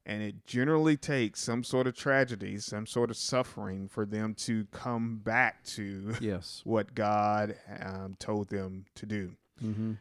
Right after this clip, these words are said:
Speaker 1: And so the, the example of the Israelites in the Old Testament is
Speaker 2: Mm-hmm.
Speaker 1: we're gonna rebel against what God tells, tells us to do, and then God is gonna send some sort of judgment,
Speaker 2: Mm-hmm.
Speaker 1: and then we're going to come together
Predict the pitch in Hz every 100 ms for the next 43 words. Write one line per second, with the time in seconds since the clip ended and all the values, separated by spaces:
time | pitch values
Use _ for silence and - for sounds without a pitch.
0 | _ - 113 107 - 127 120 117 113 113
1 | - 117 113 117 110 113 117 120 117 117
2 | 120 127 127 110 107 101 104 107 107 110
3 | 107 - 127 - 113 101 98 98 98 98
4 | 98 - - _ 113 107 107 107 110 113
5 | 110 110 104 113 127 123 127 127 120 113
6 | 113 110 - 113 107 101 - 120 110 104
7 | 98 98 95 95 95 95 - 101 101 98
8 | 98 101 101 98 107 98 - 107 101 -
9 | 107 - 113 110 117 107 98 101 95 104
10 | _ _ - 110 104 107 110 117 117 113
11 | 113 117 117 - 113 - 135 143 156 131
12 | 127 107 107 104